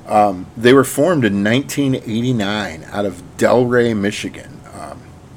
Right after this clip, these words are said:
the I C P were huge in the local Detroit area before finally bursting onto the mainstream scene with the nineteen ninety-seven release of The Great Milenko, my favorite, um, of their releases.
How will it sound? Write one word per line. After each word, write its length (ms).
the 120
I 120
C 160
P 200
were 180
huge 500
in 60
the 60
local 380
Detroit 460
area 480
before 420
finally 460
bursting 560
onto 240
the 100
mainstream 680
scene 540
with 180
the 160
nineteen 840
ninety-seven 720
release 480
of 100
The 60
Great 320
Milenko, 640
my 240
favorite, 640
um, 420
of 160
their 120
releases. 680